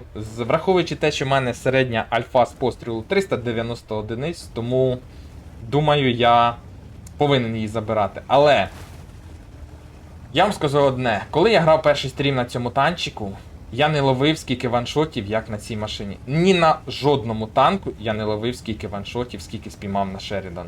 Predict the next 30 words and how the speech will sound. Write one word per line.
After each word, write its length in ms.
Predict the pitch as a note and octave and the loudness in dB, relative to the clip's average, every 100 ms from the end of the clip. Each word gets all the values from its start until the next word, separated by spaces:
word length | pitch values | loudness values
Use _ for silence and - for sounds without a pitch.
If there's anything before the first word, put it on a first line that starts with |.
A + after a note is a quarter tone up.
| F2+ | -12
Тому 200 | - C#3 | -8 -4
що, 180 | C#3+ C#3+ C3+ | -4 -4 -6
ну, 80 | F3+ | -6
просто 440 | F3 F#3 F#3+ F#3 C3 | -4 2 2 0 -6
в 40 | |
нього 180 | C3+ C3 | -2 -2
нереально 600 | B2+ B2 C3 C#3 C3 A#2+ - - G#2+ | -2 2 4 4 0 -6 -10 -14 -4
великі 340 | G#2+ A2+ A2 | -2 -2 -4
габарити. 580 | G#2+ G#2+ A2 G#2+ G2 F2 - - - - - - - - - | -6 -4 -2 -4 -6 -12 -14 -18 -18 -18 -18 -18 -18 -20 -14
Світити 500 | - D#3+ E3 C4 B3+ | -4 -4 0 0 2
на 140 | F#3 D3 | 4 4
ньому 320 | C3+ A#2 A2 | 2 0 -4
дуже 400 | A#2 B2 D#3+ B2 | -4 0 2 2
складно. 420 | - B2+ G#2+ G2+ | 0 4 4 4
Якщо 280 | B2 D#3+ A#3 | 0 2 2
вас 160 | G#3 | 2
підсвічують, 720 | - F#3+ - A#3+ B3+ D#3+ B2 A2+ - - - - - - | 0 -10 -2 0 0 0 0 -2 -16 -18 -20 -20 -20 -8
ну, 220 | C#3 D#3 C3 - - - - - - | -2 -2 -4 -14 -20 -20 -20 -20 -6
нереально 500 | C#3+ E3 E3+ D#3 B2+ | 2 6 6 6 4
не 120 | A#2 | 0
влучити 440 | A#2+ B2 A#2+ - A#2 | 0 0 -2 -8 -10
по 100 | A2+ | -10
цій 200 | - A2+ | -8 -6
машині. 460 | A2 - A2 G#2 G2 | -4 -6 -8 -8 0
Там, 200 | F3 G3+ | 2 2
де 80 | G3+ | 0
мене 180 | G3 | 0
не 100 | G3 | 0
пробила 400 | F#3+ F3+ E3+ F#3 | 0 -2 2 2
Мантікора, 800 | E3+ E3+ E3 F3 A3 B3 G#3 G2+ | 2 0 -4 -4 2 4 6 2